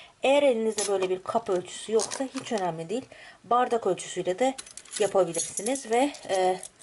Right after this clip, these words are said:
kaşık olarak da ben yine ölçü kaşıklarımı kullanıyorum. Bu iş için ayırdığım.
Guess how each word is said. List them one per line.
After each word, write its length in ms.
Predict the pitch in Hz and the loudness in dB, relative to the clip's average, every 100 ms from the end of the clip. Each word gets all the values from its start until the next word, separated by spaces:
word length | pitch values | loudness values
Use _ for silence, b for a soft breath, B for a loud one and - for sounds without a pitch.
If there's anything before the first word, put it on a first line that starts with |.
| B B B - | B B B -6
kaşık 480 | - - - - - | -2 -2 -2 -6 -4
olarak 440 | 190 175 170 - | 2 2 2 0
da 220 | 262 285 285 _ B - - | 2 2 0 _ B -18 -2
ben 100 | 220 | 0
yine 200 | 208 202 | 0 2
ölçü 280 | 190 196 226 | 2 2 -2
kaşıklarımı 520 | 185 180 - 185 185 | -4 -6 -4 -4 -4
kullanıyorum. 580 | - 185 190 196 220 220 | -8 -8 -6 -4 -4 -2
Bu 100 | 185 | -4
iş 140 | - | -4
için 180 | - - | -12 -8
ayırdığım. 520 | 175 165 156 220 285 | -6 -6 -4 -2 -2